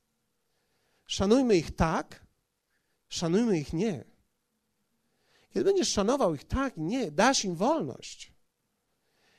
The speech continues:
i będziesz szanował ich wolność,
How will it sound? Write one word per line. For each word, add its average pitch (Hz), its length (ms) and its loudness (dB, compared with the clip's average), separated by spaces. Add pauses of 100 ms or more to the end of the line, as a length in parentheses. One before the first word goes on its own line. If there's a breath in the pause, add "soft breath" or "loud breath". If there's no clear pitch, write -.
i 196 80 0
będziesz 196 300 6
szanował 196 1040 2 (320)
ich 196 260 0
wolność, 190 840 0